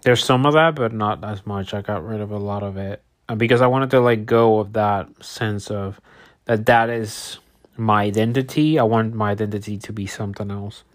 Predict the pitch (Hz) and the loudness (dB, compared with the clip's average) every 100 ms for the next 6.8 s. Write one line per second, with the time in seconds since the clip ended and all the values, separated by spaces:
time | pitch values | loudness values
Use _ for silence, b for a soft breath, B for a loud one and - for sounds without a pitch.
0 | _ _ _ _ _ _ _ _ _ _ | _ _ _ _ _ _ _ _ _ _
1 | _ _ _ - 110 92 87 85 - B | _ _ _ -2 0 0 -2 -10 -18 B
2 | B B B B _ 127 123 117 110 117 | B B B B _ 4 4 2 0 2
3 | 143 127 120 113 _ _ - 143 139 135 | 4 2 0 -6 _ _ -4 -2 2 2
4 | 131 139 135 127 120 - - 170 180 165 | 4 2 0 -4 -8 -6 0 0 0 0
5 | 143 131 131 131 127 123 120 113 110 104 | -2 -2 -2 -2 -6 -4 -2 -2 -6 -12
6 | - - 113 107 104 101 98 | -16 -12 -8 -6 -6 -10 -14